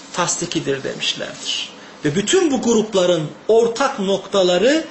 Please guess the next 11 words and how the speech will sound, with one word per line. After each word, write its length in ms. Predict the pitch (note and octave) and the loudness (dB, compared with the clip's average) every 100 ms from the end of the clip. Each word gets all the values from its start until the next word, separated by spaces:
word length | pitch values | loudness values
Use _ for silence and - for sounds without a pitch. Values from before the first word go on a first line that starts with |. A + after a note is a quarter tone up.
| - - | -14 -2
hiçbiri 480 | - - - F#3+ E3+ | 0 0 0 2 4
de 180 | D#3+ - | 2 0
imanı 800 | A#3 G3+ F3 E3 E3+ A#3+ D#4 D4+ - - | 0 2 2 2 2 2 2 -2 -10 -4
amel, 320 | G3+ F#3 D#3+ D#3 - | -2 0 -2 -6 -6
e, 280 | D#3+ D#3+ D3+ | -4 -4 -2
şey, 200 | E3 - | -2 0
ameli 560 | G#3 A3 G3 A#3+ E4 D#4+ - | 2 4 4 4 2 0 0
ne 80 | A#3+ | 0
yapmazlar? 800 | A3 - F3 D#3+ G3 C4+ D4+ - - - - | 2 0 -2 0 2 2 0 -4 -16 -16 -2
İmandan 760 | G#3 F3+ E3 D#3 D#3 A3 C4 - - - - - | 2 2 0 -2 0 0 -2 -6 -16 -20 -20 -10
saymazlar. 920 | - - E3+ F2 - - - - - | -6 -4 -6 -8 -12 -14 -14 -12 -14